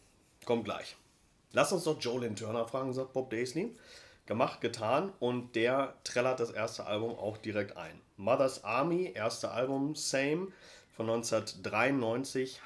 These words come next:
Hammer-Album. Das ist durchgehend echt ein geiles A O R Hardrock-Album. Sehr hörenswert.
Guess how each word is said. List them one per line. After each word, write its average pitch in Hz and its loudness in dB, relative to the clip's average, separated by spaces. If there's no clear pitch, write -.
Hammer-Album. 113 -2
Das 120 -2
ist 127 -4
durchgehend 170 0
echt 165 -4
ein 151 0
geiles 143 2
A 127 2
O 131 0
R 131 -2
Hardrock-Album. 104 -4
Sehr 127 4
hörenswert. 98 0